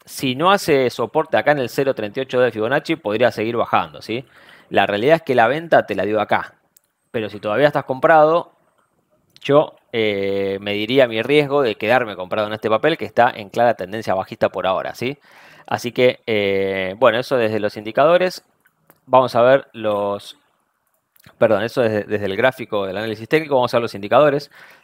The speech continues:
Tenemos un R S I que acaba de perder los cincuenta puntos. Cuidado, viene la zona desde sobrecompra, o sea, me estaba anunciando un afloje.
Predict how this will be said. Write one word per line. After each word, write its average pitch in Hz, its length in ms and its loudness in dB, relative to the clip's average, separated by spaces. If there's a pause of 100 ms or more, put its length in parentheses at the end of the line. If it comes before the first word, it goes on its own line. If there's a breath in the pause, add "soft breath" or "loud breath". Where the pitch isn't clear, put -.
Tenemos 127 340 0
un 127 100 -6
R 123 160 2
S 123 180 -2
I 143 120 -2
que 98 180 -4
acaba 135 420 4
de 117 120 2
perder 120 240 -2
los 117 100 -8
cincuenta 110 400 -6
puntos. 139 480 -4 (140)
Cuidado, 117 800 0
viene 120 320 -4
la 98 120 0
zona 120 220 -4
desde 98 260 -4
sobrecompra, 101 680 0
o 87 60 -4
sea, 98 160 -6
me 90 60 -12
estaba 117 260 2
anunciando 98 400 -8
un 85 60 -12
afloje. 104 440 -8